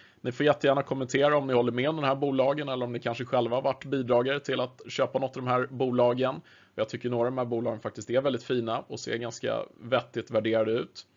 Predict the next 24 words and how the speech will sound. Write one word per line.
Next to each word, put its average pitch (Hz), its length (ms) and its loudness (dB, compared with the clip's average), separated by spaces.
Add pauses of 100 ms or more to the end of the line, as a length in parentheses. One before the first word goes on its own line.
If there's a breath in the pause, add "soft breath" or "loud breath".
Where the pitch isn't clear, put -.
(560 soft breath)
Eh, 120 180 0
så 117 140 -6
kommentera 139 400 0
jättegärna 139 400 0
där 131 120 2
nere. 127 380 4 (140)
Annars 135 360 -4
kort 139 240 -4
summering 156 460 0
här 135 140 6
då. 139 240 2 (300 soft breath)
Så - 140 -10
fyra 143 300 0
av 147 60 2
fem 143 340 2
bolag 127 480 0
har 143 420 6
låga 143 340 0
värderingar 127 680 0
sett - 320 -8
till 117 260 -8
E 117 40 -4
V 107 180 -6
ebit. 107 420 -6